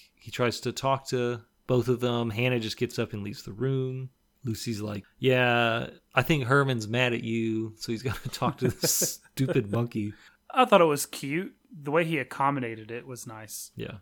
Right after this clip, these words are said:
Speaker 1: He's like, "I'm sorry, you know, I just, I got a lot of stuff going on." Apparently this monkey won't talk anymore,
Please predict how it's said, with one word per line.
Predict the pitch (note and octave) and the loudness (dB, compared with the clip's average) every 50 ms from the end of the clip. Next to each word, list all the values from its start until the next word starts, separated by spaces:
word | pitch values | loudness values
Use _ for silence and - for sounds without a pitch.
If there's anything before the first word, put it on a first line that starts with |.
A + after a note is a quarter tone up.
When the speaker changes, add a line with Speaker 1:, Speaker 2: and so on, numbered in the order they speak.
| _ _ _ _ _ | _ _ _ _ _
Speaker 1:
He's | - - | -16 -14
like, | G#2 G#2+ | -12 -10
"I'm | G2+ | -8
sorry, | - - A#2+ A2+ A2 A2 A2 G#2+ G#2+ | -4 0 0 2 2 2 0 -2 -2
you | G#2+ G#2+ | -4 -6
know, | A2+ A2 G2+ G2+ | -6 -6 -8 -8
I | A2 | -10
just, | - - - - - - _ _ - | -12 -14 -14 -14 -16 -18 _ _ -12
I | - A2+ | -10 -6
got | A#2+ A2 G#2 | -4 -4 -4
a | G2+ | -2
lot | G2+ G2+ G2+ - | -4 -4 -6 -6
of | - | -10
stuff | - - A#2 G#2+ - | -10 -10 -10 -10 -8
going | A#2 A#2 A2+ A2+ A2+ A2+ | -8 -8 -8 -6 -6 -4
on." | B2 C3 C3 C3 B2+ B2+ B2+ B2 B2 B2 A#2+ B2 A#2+ _ _ _ _ _ _ _ - | -2 0 0 0 0 0 -2 -2 -4 -6 -6 -8 -10 _ _ _ _ _ _ _ -4
Apparently | - C3 B2+ A#2+ A#2+ | -2 0 0 0 0
this | A2+ A#2 - - | 0 -2 -2 -2
monkey | B2+ B2+ - B2 A#2+ | -4 -4 0 0 -2
won't | A#2 A2+ - - | -2 -2 -4 -4
talk | - C3+ C#3+ - C3 | -2 -2 0 0 -2
anymore, | A#2 G#2+ G#2 G2+ G#2 G#2 G#2 G#2+ A2+ G#2+ | -4 -4 -4 -4 -4 -4 -6 -6 -8 -10